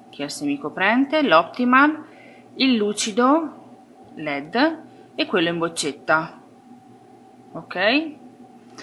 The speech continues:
Quindi vedete che in ogni parte c'è il suo. Qua abbiamo il make up, i cover, i vari bianchi French,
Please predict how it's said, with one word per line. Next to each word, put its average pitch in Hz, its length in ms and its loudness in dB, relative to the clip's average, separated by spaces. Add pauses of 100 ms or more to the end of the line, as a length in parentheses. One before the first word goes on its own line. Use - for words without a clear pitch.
(160)
Quindi 202 300 0
vedete 285 340 2
che 254 520 2 (360)
in 220 200 0
ogni 220 280 4
parte 196 760 4 (220)
c'è 220 160 0
il 214 80 2
suo. 151 340 -4
Qua - 180 6
abbiamo 156 320 2
il 147 80 0
make 139 260 -4
up, 339 560 6 (100)
i - 120 -14
cover, 208 500 2 (320)
i 170 680 -6
vari 175 220 4
bianchi 160 460 -2
French, 302 560 2